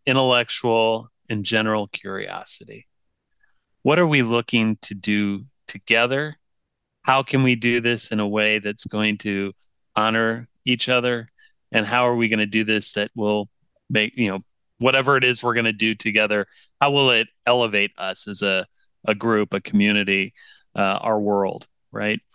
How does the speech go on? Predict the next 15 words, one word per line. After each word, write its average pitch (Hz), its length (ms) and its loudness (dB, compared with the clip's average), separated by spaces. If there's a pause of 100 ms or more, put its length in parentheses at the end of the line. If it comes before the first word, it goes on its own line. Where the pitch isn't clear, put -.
(340)
And 135 100 4
I 160 80 4
know 175 140 4
we're 175 140 4
talking 139 420 0
anything 131 460 0
from 113 220 -4
being 117 240 2
a 107 80 -2
community, 120 540 0
a 107 140 -2
small 127 360 0
community 113 520 0
that's 101 260 -4
just - 320 -2